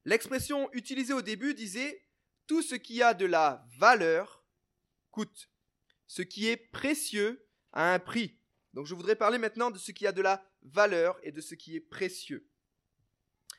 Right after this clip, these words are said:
J'aime rappeler un psaume de la parole de Dieu que j'aime beaucoup. C'est le psaume trente-quatre, verset neuf, qui dit : «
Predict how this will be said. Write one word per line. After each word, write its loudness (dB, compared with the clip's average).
J'aime 6
rappeler 4
un -4
psaume 0
de 0
la 2
parole 0
de -4
Dieu -6
que -10
j'aime -6
beaucoup. -8
C'est -6
le -4
psaume -2
trente-quatre, -2
verset -4
neuf, -4
qui -14
dit : « -10